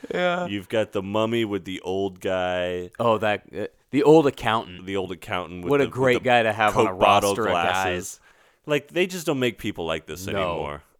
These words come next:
Speaker 2: Uh, and yeah, the boss, definitely Dracula, right?
Speaker 1: Oh,
Speaker 2: Morgan
Speaker 1: with the,
Speaker 2: Wood-,
Speaker 1: he's
Speaker 2: Morgan
Speaker 1: practically
Speaker 2: Woodward as, as Dracula.
Speaker 1: You fill in the cape and cowl
Speaker 2: Yeah.
Speaker 1: on this guy. He has such swooped back, uh, that big fluffy white
Speaker 2: How,
Speaker 1: hair
Speaker 2: I don't know
Speaker 1: combed
Speaker 2: how they
Speaker 1: over
Speaker 2: used
Speaker 1: the
Speaker 2: to
Speaker 1: ears.
Speaker 2: do those wings.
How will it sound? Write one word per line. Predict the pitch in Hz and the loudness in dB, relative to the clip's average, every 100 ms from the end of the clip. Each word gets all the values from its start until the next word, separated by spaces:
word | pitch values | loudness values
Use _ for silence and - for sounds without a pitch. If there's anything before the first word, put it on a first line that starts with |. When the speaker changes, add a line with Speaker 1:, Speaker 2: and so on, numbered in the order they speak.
| - | -6
Speaker 2:
Uh, | 101 98 - | -2 -2 -2
and | 107 113 | -4 0
yeah, | 104 | 0
the | 92 90 | 0 0
boss, | 107 113 104 - - | 4 6 4 2 -10
definitely | - 104 98 92 82 | -6 -4 -4 -4 -8
Dracula, | 90 80 69 73 62 64 - | -6 -6 -6 -12 -16 -18 -16
right? | 78 76 73 - _ - | -10 -8 -10 -14 _ 2
Speaker 1:
Oh, | 131 135 | 8 8
Speaker 2:
Morgan | 101 92 | 6 0
Speaker 1:
with | 85 | -2
the, | 117 | -2
Speaker 2:
Wood-, | 85 - - | -2 -8 -8
Speaker 1:
he's | 87 92 | -6 -2
Speaker 2:
Morgan | 104 196 | 4 4
Speaker 1:
practically | 196 110 | 6 2
Speaker 2:
Woodward | 104 98 98 92 | 2 0 -2 -2
as, | 87 82 - | -4 -6 -14
as | - 85 82 82 | -6 -4 -4 -6
Dracula. | 87 78 - 151 | -8 -8 -6 -6
Speaker 1:
You | |
fill | 135 131 214 190 | -6 2 4 6
in | 170 165 123 95 | 4 0 -6 -10
the | 104 | -12
cape | 110 - 131 127 | -10 -4 -4 -4
and | 95 | -10
cowl | - 107 101 - - _ | -6 -4 -2 -4 -14 _
Speaker 2:
Yeah. | - - | -10 -4
Speaker 1:
on | 117 | -4
this | 113 107 | -4 -6
guy. | - 113 98 | -2 0 0
He | 90 110 | -2 -6
has | 117 156 - | -2 -2 -2
such | 104 - - | -8 -8 -10
swooped | - - - 139 180 240 175 - 92 | -10 -10 -8 -4 0 0 -2 -6 -4
back, | 123 151 113 - _ _ _ - | 0 2 0 -4 _ _ _ -4
uh, | 120 113 104 95 80 - _ _ _ - | 0 2 2 -2 -6 -12 _ _ _ -20
that | 110 113 92 - | -10 -8 -8 -6
big | 156 151 | -4 -4
fluffy | - - 107 127 127 104 | -6 -12 -4 -2 -2 -6
white | 95 104 131 - | -2 0 0 -4
Speaker 2:
How, | - | 0
Speaker 1:
hair | 151 165 170 | 2 2 -4
Speaker 2:
I | 147 | 0
don't | 139 | 2
know | 165 | 2
Speaker 1:
combed | 139 | 2
Speaker 2:
how | 165 156 | 6 10
they | 175 | 10
Speaker 1:
over | 170 | 8
Speaker 2:
used | 180 | 2
Speaker 1:
the | 143 | 0
Speaker 2:
to | 139 | -2
Speaker 1:
ears. | 139 135 | -2 0
Speaker 2:
do | |
those | 127 110 95 | 0 0 -2
wings. | 98 110 80 78 - | -4 -4 -6 -14 -20